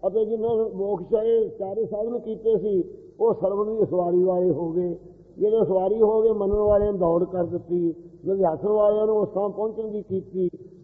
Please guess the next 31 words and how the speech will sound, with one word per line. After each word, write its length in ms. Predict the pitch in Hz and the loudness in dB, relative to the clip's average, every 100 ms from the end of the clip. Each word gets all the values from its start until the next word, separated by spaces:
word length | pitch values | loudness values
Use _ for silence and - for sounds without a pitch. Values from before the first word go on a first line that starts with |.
| - - 254 | -20 -4 0
ਇਸ 140 | 220 185 | 0 0
ਪ੍ਰਕਾਰ 400 | 226 220 208 214 | -2 0 2 4
ਉਹ 80 | 226 | 2
ਤਖਤ 360 | 226 202 170 | 2 0 0
'ਤੇ 160 | - 185 | 2 2
ਪਹੁੰਚ 340 | 180 175 180 | 4 0 0
ਗਏ 160 | 156 147 | 0 -4
ਇੱਕ 140 | 131 | -6
ਤਾਂ। 140 | - - - - - - _ _ _ - - - - - - - _ _ | -10 -18 -20 -20 -20 -20 _ _ _ -20 -20 -20 -20 -20 -20 -20 _ _
ਤੇ 140 | 214 | 4
ਇੱਕ 280 | 226 226 233 | 6 4 0
ਸਵਾਰ 340 | 170 196 190 220 | 2 2 4 6
ਹੋ 180 | 226 | 8
ਗਏ 120 | 226 226 | 8 6
ਜਿਹੜੇ 220 | 233 220 | 6 2
ਸਰਵਣ 280 | 220 202 214 | 0 0 0
ਮੰਨਣ 380 | 214 208 214 | 0 0 0
ਦੇ, 260 | 196 196 170 - - - - | 4 2 2 -4 -16 -10 -2
ਉਹਨਾਂ 240 | 247 254 | 2 4
ਨੇ 80 | 233 | 6
ਇਸ 140 | 226 | 4
ਪ੍ਰਕਾਰ 680 | - 214 202 196 196 185 165 151 - - - | 2 0 2 2 4 6 4 0 -14 -14 -2
ਸਾਖਤੀ 360 | 208 160 208 | 0 0 -2
ਤਿਆਰੀ 380 | 202 190 180 180 | -2 2 4 4
ਕਰ 220 | 180 185 | 2 -2
ਲਈ 160 | 180 190 | -2 0
ਉਸ 100 | 190 | -2
ਪਰਮੇਸ਼ਰ 440 | - 190 185 - | 0 -2 -2 -2
ਦੇ 140 | 180 190 | -4 -2
ਮਿਲਣ 220 | 175 175 | -2 -2
ਦੀ। 360 | 175 170 175 | -4 -4 -4